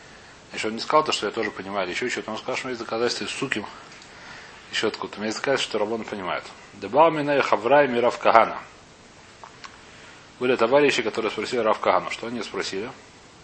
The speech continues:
Оймер шейкриву и сройбу книсосом лаарец мейхана кривуу. Значит, у нас есть понятие «Курбан оймер». Что такое «Курбан оймер»? Тура сказала, что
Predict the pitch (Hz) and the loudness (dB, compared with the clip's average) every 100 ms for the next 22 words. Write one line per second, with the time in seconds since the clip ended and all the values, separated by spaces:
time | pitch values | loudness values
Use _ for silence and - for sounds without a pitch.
0 | - - - - - - - 143 147 123 | -20 -20 -20 -20 -20 -10 0 0 2 0
1 | - 104 123 135 117 98 - 131 127 110 | 0 -2 -2 -2 -2 -4 -4 -2 -2 -6
2 | - 95 127 123 110 98 120 127 - 104 | -10 -8 -6 -6 -8 -6 -4 -4 -6 -8
3 | 92 113 117 101 98 104 107 98 - - | -6 -6 -8 -8 -8 -6 -4 -6 -10 -20
4 | - - - - - - - - - - | -20 -20 -20 -20 -20 -20 -20 -20 -20 -20
5 | - - 104 131 131 135 120 127 135 120 | -20 -10 -6 -4 -4 -4 -2 0 0 0
6 | 107 113 117 104 82 65 - - - - | 0 2 2 2 0 -8 -12 -18 -20 -20
7 | - - - 120 123 113 110 113 101 135 | -20 -16 -8 -4 -2 -2 0 0 0 -2
8 | 139 117 120 - 104 120 143 - 117 | -2 -2 -2 -4 -2 -2 -2 -4 -8